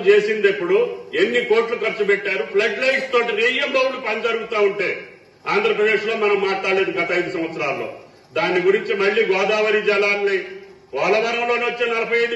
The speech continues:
టీఎంసీఏ మనం తీసుకోలేకపోయినప్పుడు రేపు ఊహించేటటువంటి, ఊహించినటువంటి మన గోదావరి జలాలు శ్రీశైలం ద్వారా వాళ్ళు తీసుకెళ్తా ఉంటే మనం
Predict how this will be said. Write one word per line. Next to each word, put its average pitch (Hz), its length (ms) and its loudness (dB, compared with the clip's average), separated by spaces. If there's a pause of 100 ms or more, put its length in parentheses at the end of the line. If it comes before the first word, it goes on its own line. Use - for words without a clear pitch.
టీఎంసీఏ 233 560 -2
మనం 233 220 -4
తీసుకోలేకపోయినప్పుడు 190 1000 -2 (600)
రేపు 214 260 2 (140)
ఊహించేటటువంటి, 247 880 0 (120)
ఊహించినటువంటి 233 880 -2 (1040)
మన 180 200 0 (380)
గోదావరి 202 460 4 (100)
జలాలు 190 360 2
శ్రీశైలం 190 560 -2
ద్వారా 190 220 0 (480)
వాళ్ళు 175 240 -2
తీసుకెళ్తా 185 480 -2 (100)
ఉంటే 185 200 0 (500)
మనం 175 160 -2